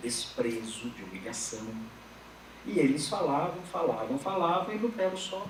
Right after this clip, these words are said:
apontava o dedo para a mesa. Só apontava, mostrava, batia esse dedo. Então isso foi gerando uma irritação. Até que chegou um momento em que eles, é, é, os ânimos se acirraram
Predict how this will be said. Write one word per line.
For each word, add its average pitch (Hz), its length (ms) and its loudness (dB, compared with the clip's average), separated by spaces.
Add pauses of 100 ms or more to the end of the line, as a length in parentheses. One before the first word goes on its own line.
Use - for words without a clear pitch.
apontava 180 540 -4
o - 60 -4
dedo 156 280 -4
para 185 100 -6
a 185 40 -8
mesa. 156 240 -10 (880)
Só 277 80 -4
apontava, 294 460 -4
mostrava, 170 420 0
batia 151 300 -2
esse - 220 -8
dedo. 147 120 -6 (1400)
Então 131 200 6
isso 165 280 8
foi 151 180 6
gerando 117 340 6
uma 139 140 0
irritação. - 680 -2 (560)
Até - 240 4
que - 80 -2
chegou 139 240 6
um - 20 6
momento 135 500 6
em 214 80 -4
que 254 340 4
eles, - 560 -2
é, - 360 -2
é, 123 260 -2 (380)
os 120 160 0
ânimos 127 460 6
se - 180 0
acirraram 190 800 4